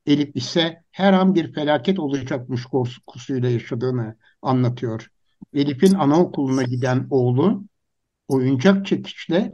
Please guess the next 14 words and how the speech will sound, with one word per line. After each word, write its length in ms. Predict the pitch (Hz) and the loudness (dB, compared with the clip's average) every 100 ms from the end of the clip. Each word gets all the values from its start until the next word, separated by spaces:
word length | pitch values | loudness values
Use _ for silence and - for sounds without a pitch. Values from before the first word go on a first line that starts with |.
| - | -4
kolonların 640 | 143 135 135 143 147 190 | 0 2 2 2 2 0
sağlamlığını 800 | 196 151 139 143 143 156 160 180 185 190 - - - 131 _ _ _ _ | 0 0 2 2 2 0 0 0 0 -2 -10 -10 -10 -14 _ _ _ _
kontrol 340 | 139 123 139 131 | -8 -6 -4 -2
ediyor 420 | 120 135 175 175 - - _ _ 139 | -2 0 0 -2 -8 -18 _ _ 0
ve 140 | 135 | 0
kardeşine, 680 | 135 139 131 131 - 139 170 190 - - _ _ 131 | 2 0 0 -4 -4 -2 0 -2 -8 -16 _ _ 0
"Ben 340 | 160 190 139 | 4 4 4
burada 300 | 180 170 131 | 2 2 -2
saklanayım, 880 | 127 127 - 135 127 123 113 113 - | -4 -8 -6 -4 -2 -2 -4 -8 -12
sen 400 | - 156 170 190 135 | -2 0 -2 -6 -2
diğer 280 | 156 131 | 0 0
kolonda 360 | - 127 127 113 | 0 0 0 -2
saklan," 440 | - 123 123 117 | -6 -8 -6 -6
diyor. 200 | 110 107 | -6 -10